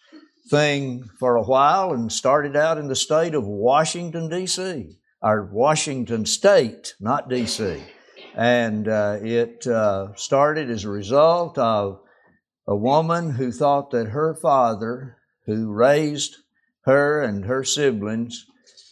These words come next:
without a mother, who had passed away, thought that it was time to honor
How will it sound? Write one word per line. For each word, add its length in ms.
without 420
a 40
mother, 540
who 100
had 160
passed 400
away, 580
thought 380
that 160
it 280
was 360
time 680
to 260
honor 720